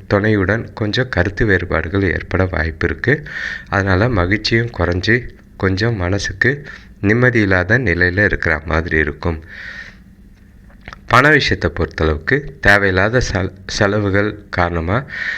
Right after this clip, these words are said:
ஆ, உங்களுக்கு பணம் வந்து விரயமாகிறதுக்கு வாய்ப்பு இருக்கு. ஆ, அத்தியாவசிய தவிர-,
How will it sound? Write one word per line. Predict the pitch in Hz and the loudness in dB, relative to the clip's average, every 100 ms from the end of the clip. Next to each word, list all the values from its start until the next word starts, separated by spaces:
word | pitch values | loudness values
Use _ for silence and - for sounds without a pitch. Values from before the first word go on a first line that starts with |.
| - - | -10 -2
ஆ, | 95 90 90 92 - - | 2 4 4 0 -4 -2
உங்களுக்கு | 113 120 107 - 113 120 - - - - - - - | 2 4 4 2 0 0 -8 -18 -20 -20 -20 -20 -10
பணம் | - 107 120 | -2 0 2
வந்து | 110 95 101 | 0 2 2
விரயமாகிறதுக்கு | 87 92 113 107 90 82 80 - - 90 | 2 4 4 2 -2 -2 -4 -4 -4 -2
வாய்ப்பு | 78 82 - 78 | 0 -2 -4 -4
இருக்கு. | 78 92 87 - - - - - - - | 0 0 -2 -4 -8 -6 -8 -14 -20 -4
ஆ, | - 90 90 | 0 2 2
அத்தியாவசிய | - - 92 - 131 127 120 - 104 | 0 -2 -4 0 2 4 2 2 0
தவிர-, | - 95 92 | 2 -2 -2